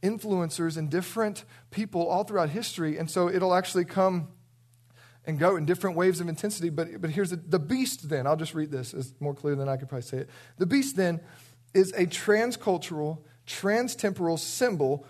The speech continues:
for all individual and collective satanically inspired opposition to Jesus and his people." Okay, so it's all, it's, it's transcultural, transtemporal. Anything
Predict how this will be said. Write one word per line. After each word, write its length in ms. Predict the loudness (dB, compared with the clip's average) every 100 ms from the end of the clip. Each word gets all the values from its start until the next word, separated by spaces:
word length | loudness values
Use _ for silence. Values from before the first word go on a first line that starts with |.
| -6
for 140 | 2 4
all 600 | 6 10 10 10 6 0
individual 480 | 0 0 0 2 4
and 180 | 4 2
collective 520 | 4 4 4 0 -4 -8 -20 _
satanically 920 | -4 -2 -2 -2 0 0 0 -4 -4
inspired 760 | -4 -4 2 4 4 4 0 -8 -20 _ 4
opposition 640 | 4 4 2 2 2 -4
to 100 | -4
Jesus 560 | -2 -2 0 -2 -4 -4
and 220 | -4 -2
his 140 | -4
people." 360 | -4 -8 -8 -16 _ _ _ _ _ _ _ _ _ _ _ _ _
Okay, 160 | -2 -2
so 140 | -6
it's 100 | -6
all, 240 | 2 4 4
it's, 240 | 2 -2
it's 220 | -6 -6
transcultural, 520 | -6 -6 2 2 2 -2
transtemporal. 560 | -2 -2 -4 -2 -4 -8 -20 -20 _ _ _ _ -2
Anything 720 | 0 0 0 0 0 -2 -10